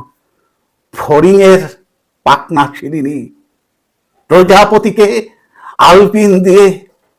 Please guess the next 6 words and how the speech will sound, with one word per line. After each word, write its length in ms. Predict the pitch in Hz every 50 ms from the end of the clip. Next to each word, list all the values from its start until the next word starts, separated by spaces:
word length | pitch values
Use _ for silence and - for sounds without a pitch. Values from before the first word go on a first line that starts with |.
| _ _ - -
আটকে 360 | 175 - - - _ - 190 180 175 170
রাখিনি 360 | 170 165 - - 180 160 170 175 170 -
কাগজে। 460 | 120 131 160 156 156 156 151 143 165 175 151 151 143 143 _ _ _ _ _ _ _ _ _ _ _ _ _ _ _ _ _ _ _ _ _ _ _ _ _ _ _ -
কখনো 360 | 139 139 - 185 180 - 180 180 160 - _ _ _ _ _ _ _ _ _ _ _ _ _ _ _ _ _ -
উড়ন্ত 520 | 117 143 156 151 156 151 147 151 - - 139 139 135 -
কিংবা 380 | 143 147 139 120 131 143 156